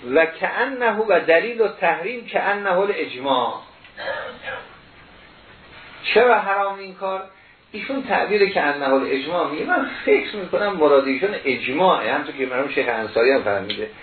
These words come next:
لیکن تعبیر کأنه احتیاطات ایشانه،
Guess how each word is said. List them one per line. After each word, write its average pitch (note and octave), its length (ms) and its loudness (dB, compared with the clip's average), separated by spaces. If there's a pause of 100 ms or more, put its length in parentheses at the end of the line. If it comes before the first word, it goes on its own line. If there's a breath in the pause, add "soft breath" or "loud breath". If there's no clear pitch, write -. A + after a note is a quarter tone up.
(340 loud breath)
لیکن C4+ 260 2 (100)
تعبیر G3 440 0
کأنه F3+ 520 2
احتیاطات D3 760 4
ایشانه، A2 480 -4